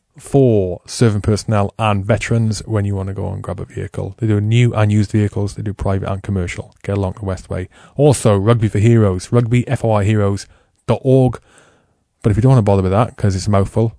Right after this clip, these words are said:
you can go Rugby Number Four Heroes on social media. Give all the social media links a follow. They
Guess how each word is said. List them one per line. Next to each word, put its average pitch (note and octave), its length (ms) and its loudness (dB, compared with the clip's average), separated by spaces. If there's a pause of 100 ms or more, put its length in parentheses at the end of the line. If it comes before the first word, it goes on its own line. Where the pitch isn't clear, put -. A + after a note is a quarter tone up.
you A#2 100 -4
can G#2 80 -2
go G2+ 160 4
Rugby G2+ 360 2
Number B2 200 4
Four G2+ 220 -2
Heroes F#2+ 400 2
on A2 80 0
social G#2 320 -2
media. G#2 320 -2 (800)
Give C3+ 120 2
all C3 60 4
the C3 80 4
social B2 260 2
media A#2 180 4
links G#2+ 380 0 (140)
a G#2 160 -2
follow. G#2+ 560 2 (1200)
They G#2+ 260 4